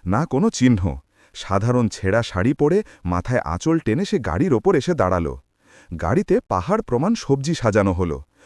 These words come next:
সব কিছু একদম তৈরি ছিল। কিছুক্ষণের মধ্যেই সেই ইন্সপেক্টর রোহিত শর্মা তার বুলেটে এসে হাজির হল। ইন্সপেক্টর রোহিত শর্মা তার মোটরসাইকেল গাড়ির সামনে লাগালো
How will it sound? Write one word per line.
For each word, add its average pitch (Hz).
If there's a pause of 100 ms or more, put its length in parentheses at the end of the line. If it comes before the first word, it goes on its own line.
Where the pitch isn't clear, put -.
(120)
সব 151 (100)
কিছু 117
একদম 110
তৈরি 135
ছিল। 82 (540)
কিছুক্ষণের 110
মধ্যেই 98 (180)
সেই 135
ইন্সপেক্টর 139
রোহিত 107
শর্মা 120 (220)
তার 160
বুলেটে 131
এসে 113
হাজির 98
হল। 85 (440)
ইন্সপেক্টর 185
রোহিত 120
শর্মা 120 (220)
তার 123
মোটরসাইকেল 175
গাড়ির 104
সামনে 127
লাগালো 92